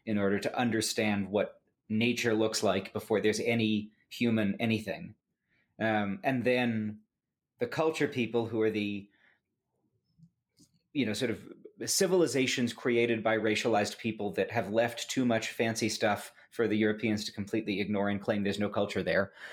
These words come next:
Um, so they talk about China in this way, and they talk about India in this way. Um, and then, of course, civilization is for white people. Um, and I, <laughs> and, and this book is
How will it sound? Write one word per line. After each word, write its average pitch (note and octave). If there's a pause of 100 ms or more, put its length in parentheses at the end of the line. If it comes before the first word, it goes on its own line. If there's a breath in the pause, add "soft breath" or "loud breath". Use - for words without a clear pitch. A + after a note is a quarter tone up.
(160 loud breath)
Um, G#2
so A2+
they G#2
talk G#2+
about G2+
China A2+
in G#2
this F#2+
way, F#2+ (320 soft breath)
and F#2+
they G2
talk A2+
about G#2
India C3+
in A2+
this G#2+
way. F#2 (380 soft breath)
Um, A2
and A#2
then, A2+
of A2
course, A2
civilization G2
is F#2
for -
white F2+
people. - (400 soft breath)
Um, A#2
and B2+
I, B2+
<laughs> -
and, C#3+
and C#3
this D3+
book C#3+
is B2